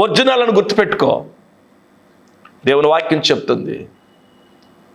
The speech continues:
అతడు తిరిగి వచ్చాడు, కడగబడ్డాడు,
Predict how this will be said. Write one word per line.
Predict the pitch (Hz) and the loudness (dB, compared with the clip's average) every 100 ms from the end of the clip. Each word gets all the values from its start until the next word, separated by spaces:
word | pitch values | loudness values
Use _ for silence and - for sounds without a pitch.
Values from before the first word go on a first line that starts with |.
| _ _ _ _ _ - - - - - | _ _ _ _ _ -20 -20 -20 -8 -4
అతడు | - 127 | 0 2
తిరిగి | 123 - - 240 277 262 269 | 2 -2 0 2 2 2 2
వచ్చాడు, | 226 196 - 170 147 139 123 123 - - _ _ _ _ _ _ _ _ _ _ _ _ | 2 2 2 4 4 4 2 -2 -8 -20 _ _ _ _ _ _ _ _ _ _ _ _
కడగబడ్డాడు, | - 170 180 165 151 143 131 123 117 117 | -2 2 2 2 2 2 2 2 0 -2